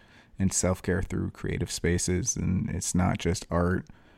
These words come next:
but it can be music, it can be dancing, it can be baking, it can be, you know, doing these things together. And my sister's amazing. She's really passionate.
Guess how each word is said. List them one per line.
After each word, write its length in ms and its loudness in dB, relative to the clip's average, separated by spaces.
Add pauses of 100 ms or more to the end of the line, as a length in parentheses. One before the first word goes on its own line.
(140)
but 100 0
it 80 0
can 120 4
be 160 2
music, 420 2
it 60 -4
can 120 -2
be 120 0
dancing, 420 0
it 60 -6
can 120 -2
be 120 -2
baking, 460 0
it 100 -2
can 140 -2
be, 180 0 (460)
you 80 6
know, 140 8
doing 300 8
these 220 2
things 260 4
together. 440 2 (640)
And 160 10
my 80 12
sister's 520 6
amazing. 400 6
She's 240 -2
really 260 2
passionate. 640 6